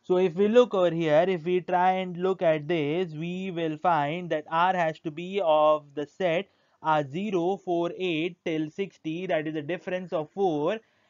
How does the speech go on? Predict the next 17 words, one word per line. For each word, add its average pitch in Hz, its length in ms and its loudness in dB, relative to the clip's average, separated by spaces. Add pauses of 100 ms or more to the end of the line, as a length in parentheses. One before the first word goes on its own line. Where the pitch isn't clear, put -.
(100)
And 165 280 -4
if 180 120 -8
we 185 100 -2
look 220 240 -2
over 196 140 -2
here, 175 420 0
R 156 320 0
by 147 200 -2
eight, 180 480 -2 (220)
we 208 200 -2
will 214 140 4
have 175 340 2
to 175 140 0
say 170 420 0
that 156 360 2
R 165 320 2
has 156 280 -2